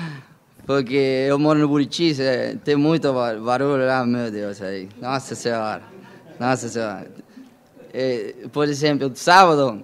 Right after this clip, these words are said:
eu acordo com um cara batendo na minha testa, assim, te-, tá fazendo obra lá em cima, né? <laughs> Meu Deus, mas, mas não, não, a gente, a gente é bom, a gente é bom concentrar, também às vezes é bom concentrar, é,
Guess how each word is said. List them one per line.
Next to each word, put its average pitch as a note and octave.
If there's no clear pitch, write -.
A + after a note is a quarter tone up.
eu C3
acordo D#3
com D3
um C#3+
cara E3
batendo C#3+
na C#3+
minha C#3+
testa, C#3+
assim, C3+
te-, C3+
tá D3+
fazendo D3
obra D3+
lá C#3+
em C#3+
cima, D3
né? B2
<laughs> -
Meu C3+
Deus, B2
mas, G#2+
mas C3+
não, C#3
não, A2+
a A#2
gente, B2+
a C3
gente F3
é F#3
bom, D#3
a B2
gente C3+
é -
bom E3+
concentrar, D3
também D3
às D3
vezes D3
é C#3
bom D3
concentrar, C#3
é, G#2+